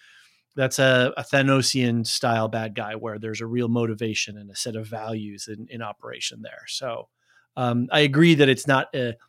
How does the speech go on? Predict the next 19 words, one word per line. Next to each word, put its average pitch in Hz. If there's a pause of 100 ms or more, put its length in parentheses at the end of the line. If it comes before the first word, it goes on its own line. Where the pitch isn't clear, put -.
(140)
specific, 131
he's 123
not 151
looking 139
for 131
the 123
magic 120
ring 117
or 110
the 107
glove 113
or 107
whatever, 98 (420)
but 120
he's 117
looking 120
for 120
a 110
condition. 113